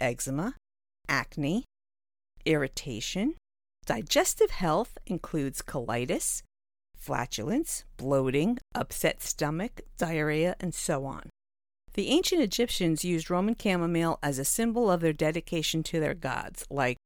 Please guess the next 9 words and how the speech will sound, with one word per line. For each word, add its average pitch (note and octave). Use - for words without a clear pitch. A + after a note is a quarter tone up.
Ra, D3+
the A#2+
god B2+
of -
sun. -
Moroccan C#4
chamomile D#3+
essential -
oil C3+